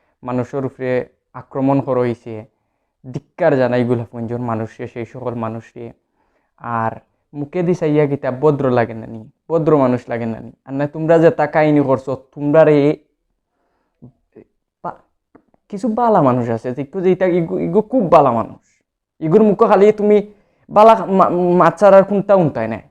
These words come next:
আর বালা মাইনচোর ভিতরে যে একসিন আছে, একসিন যদি সার আরম্ভ করে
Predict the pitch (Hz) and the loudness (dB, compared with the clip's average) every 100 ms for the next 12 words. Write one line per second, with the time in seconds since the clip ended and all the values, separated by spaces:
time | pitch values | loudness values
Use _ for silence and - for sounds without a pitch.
0 | _ _ _ _ - 123 - 202 214 226 | _ _ _ _ -10 -8 -6 2 4 4
1 | 214 185 - 202 170 151 147 139 175 - | 4 2 0 0 2 4 2 0 -2 0
2 | 180 151 143 - 180 143 - 147 143 185 | -2 2 0 0 -2 -2 -2 -6 -6 -6
3 | 185 180 170 165 156 139 151 175 160 151 | -2 0 0 0 0 6 6 6 6 6
4 | 143 | 6